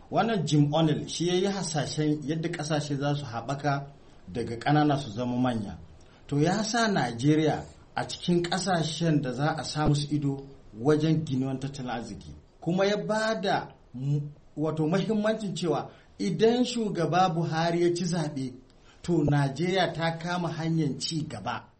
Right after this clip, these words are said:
In kuma Najeriya ba ta samu Buhari ba, to akwai matsalan da ya hango.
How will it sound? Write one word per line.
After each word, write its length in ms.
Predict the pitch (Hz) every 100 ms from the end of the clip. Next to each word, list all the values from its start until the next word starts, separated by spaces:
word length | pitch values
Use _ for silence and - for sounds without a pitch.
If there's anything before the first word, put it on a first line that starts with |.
| _
In 260 | 202 233 247
kuma 280 | 240 247 247
Najeriya 760 | 226 180 143 190 208 220 175
ba 80 | 151
ta 60 | -
samu 280 | 143 151
Buhari 360 | 160 156 123 127
ba, 200 | 120 120 - - - - - -
to 380 | - 180 151 - - - - -
akwai 300 | 143 170 170
matsalan 520 | 175 170 175 147 - - -
da 80 | 120
ya 140 | 127
hango. 440 | 123 139 117 127